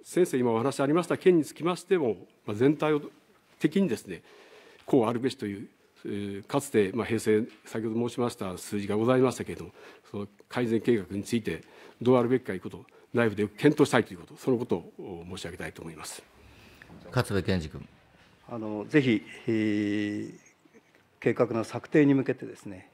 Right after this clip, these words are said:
Speaker 3: 検討いただきたいというふうに思います。で、まあ、あの、この際だから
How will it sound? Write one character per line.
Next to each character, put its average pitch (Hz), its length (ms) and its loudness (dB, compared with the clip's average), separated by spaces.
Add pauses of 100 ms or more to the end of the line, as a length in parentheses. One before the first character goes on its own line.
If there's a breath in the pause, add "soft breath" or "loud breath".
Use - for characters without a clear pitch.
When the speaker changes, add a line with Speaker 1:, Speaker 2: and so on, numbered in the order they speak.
Speaker 3:
検 110 220 -2
討 107 80 4
い 95 40 2
た 101 80 4
だ 104 100 4
き - 60 -16
た 107 140 -4
い 95 60 -6
と 98 100 -12
い - 20 -8
う 92 40 -10
ふ 98 40 -16
う - 20 -14
に 95 80 -12
思 92 140 -14
い 92 60 -14
ま 90 120 -12
す。 - 160 -12 (560 soft breath)
で、 123 280 2 (920 loud breath)
ま 139 280 2
あ、 131 60 -2
あ 131 40 2
の、 135 160 2
こ 156 140 -4
の 160 60 2
際 151 160 2
だ 127 100 4
か 107 120 0
ら - 440 -4